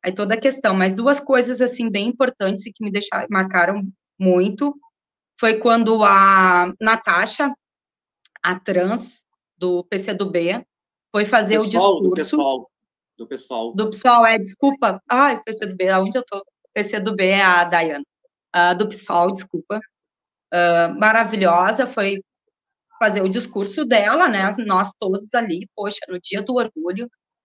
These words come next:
Speaker 1: E teve um colega, vereador, fazendo tá, tá, tá, tá, tá, posse de arma.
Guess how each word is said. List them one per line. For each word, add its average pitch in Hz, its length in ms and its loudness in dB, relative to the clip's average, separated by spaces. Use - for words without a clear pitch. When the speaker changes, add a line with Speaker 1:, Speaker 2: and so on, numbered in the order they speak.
Speaker 1:
E 277 80 -6
teve 285 320 -2
um 294 80 -2
colega, 311 640 -2
vereador, 233 760 0
fazendo 269 720 0
tá, - 140 -20
tá, - 100 -20
tá, - 120 -20
tá, - 760 -16
tá, - 80 -20
posse 202 320 0
de 208 160 0
arma. 202 500 2